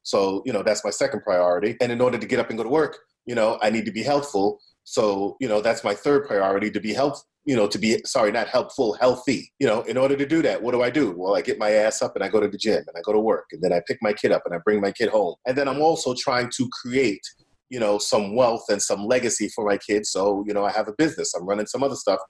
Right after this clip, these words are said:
outside of my regular job. Um, so that's another priority in my life. So unfortunately, dating comes right after those. That doesn't mean that,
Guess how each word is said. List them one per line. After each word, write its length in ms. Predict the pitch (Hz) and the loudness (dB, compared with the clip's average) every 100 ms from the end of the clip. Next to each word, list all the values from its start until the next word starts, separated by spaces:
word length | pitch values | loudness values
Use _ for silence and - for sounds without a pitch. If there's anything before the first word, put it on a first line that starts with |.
| - _ 110 | -20 _ -4
outside 380 | 107 - 104 | -2 0 0
of 60 | 104 | 0
my 80 | 101 | 0
regular 360 | 139 135 95 | 0 0 0
job. 220 | 85 87 - - | 2 0 -2 -2
Um, 340 | 101 101 101 | 0 0 -2
so 160 | 107 - | -4 -2
that's 240 | 117 110 | 0 -2
another 220 | 123 156 139 | 0 0 0
priority 520 | 123 95 85 80 82 | 2 2 2 0 -2
in 80 | 80 | -2
my 100 | 80 | -4
life. 240 | 76 73 - | -4 -6 -10
So 360 | - - 120 - | -6 0 0 2
unfortunately, 1080 | 151 147 - 196 254 - - 92 165 156 - _ - - | 2 0 -2 2 2 0 -4 -4 -4 -10 -10 _ -18 -6
dating 640 | 160 202 139 101 107 110 _ - - - _ | 0 0 0 -2 -6 -8 _ -8 -8 -8 _
comes 300 | - 120 98 | -4 -2 -2
right 240 | 120 139 | 0 2
after 320 | 123 120 - 104 | 2 2 0 0
those. 440 | 80 - - - _ | 0 -2 -6 -6 _
That 200 | 160 208 | 0 2
doesn't 300 | 185 165 139 | 0 2 2
mean 360 | 165 165 131 123 | 2 2 0 2
that, 240 | 120 113 | 2 2